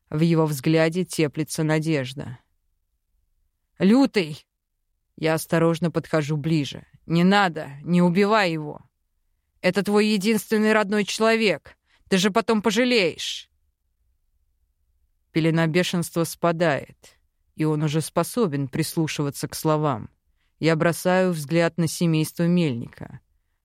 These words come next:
Сынок Зевака недоволен моим вмешательством. «Послушай, а вдруг это не твой отец?» Пытаюсь достучаться до разума Дэна.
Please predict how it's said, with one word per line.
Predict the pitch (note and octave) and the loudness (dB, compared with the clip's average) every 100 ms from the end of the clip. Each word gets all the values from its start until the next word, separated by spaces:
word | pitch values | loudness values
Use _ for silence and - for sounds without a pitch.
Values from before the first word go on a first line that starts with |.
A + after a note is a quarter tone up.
| - | -8
Сынок | - F3 F3 D#3+ | 2 4 4 2
Зевака | D3 D#3+ E3+ F#3+ G3 | 0 2 2 0 0
недоволен | F3+ F3 G3 G#3 F3 C#3+ C#3+ | 0 2 0 0 0 0 -2
моим | C#3 C#3+ | -2 -2
вмешательством. | C3+ D#3 - D#3+ C3 A#2+ B2 - - - _ _ _ _ _ _ _ _ _ _ _ _ _ _ _ | -2 -2 0 -2 -2 -8 -14 -16 -18 -20 _ _ _ _ _ _ _ _ _ _ _ _ _ _ _
«Послушай, | F3 G3+ A#3 A3+ - C3 - _ _ _ _ _ _ _ _ _ _ _ _ _ _ _ _ | 0 2 2 0 -2 -8 -12 _ _ _ _ _ _ _ _ _ _ _ _ _ _ _ _
а | F#3 F#3+ | 0 0
вдруг | G#3 A#3 | 2 0
это | G3 G3 | 0 2
не | G3 | 2
твой | G3+ G#3 F3 | 2 2 2
отец?» | D#3+ E3+ C3 - - _ _ _ _ _ _ | 0 -4 -6 -12 -16 _ _ _ _ _ _
Пытаюсь | D3 - E3 E3 | -6 0 2 2
достучаться | C#3+ D#3+ - E3 - E3+ - E3 | 0 -2 -2 -4 0 -2 -2 -2
до | D#3 | 0
разума | D#3 D3+ D3+ D3+ | 2 0 -2 -2
Дэна. | D#3 D3+ A#2+ - | 0 0 -2 -8